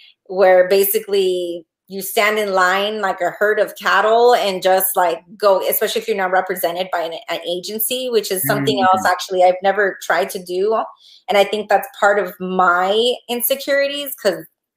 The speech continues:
Speaker 2: Mm.
Speaker 1: boy, I have insecurities. A lot of people think just because I have, you know, this organization and I have this movement that, like, "Oh, you have so much confidence." And I'm like,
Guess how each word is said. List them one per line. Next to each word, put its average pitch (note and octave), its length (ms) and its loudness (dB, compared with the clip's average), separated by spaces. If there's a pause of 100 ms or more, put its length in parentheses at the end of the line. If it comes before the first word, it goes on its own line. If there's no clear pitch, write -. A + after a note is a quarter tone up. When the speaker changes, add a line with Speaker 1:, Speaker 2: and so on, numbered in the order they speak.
Speaker 2:
Mm. D3+ 100 -8
Speaker 1:
boy, G#3+ 260 6 (220)
I C4+ 80 2
have D4+ 280 2
insecurities. A3+ 680 0
A F#3 40 -4
lot G#3+ 220 2
of C4+ 80 -4
people B3 300 -4
think A#3 260 -8
just G3+ 240 -4
because G3+ 420 -2 (480)
I G#3 100 0
have, G#3 480 0 (100)
you G#3+ 80 -6
know, G3 140 -2
this G3 180 -2
organization G3 680 -2
and F3+ 120 -6
I F3 100 -2
have F#3+ 240 0
this F3+ 200 -4
movement F3 500 -8
that, E3+ 180 -2
like, E3+ 180 -2
"Oh, A3+ 180 -10
you A3+ 200 -4
have A3+ 100 -8
so A#3 180 0
much A3+ 240 0
confidence." G3 720 0
And F3+ 100 0
I'm F#3 100 2
like, F#3 180 0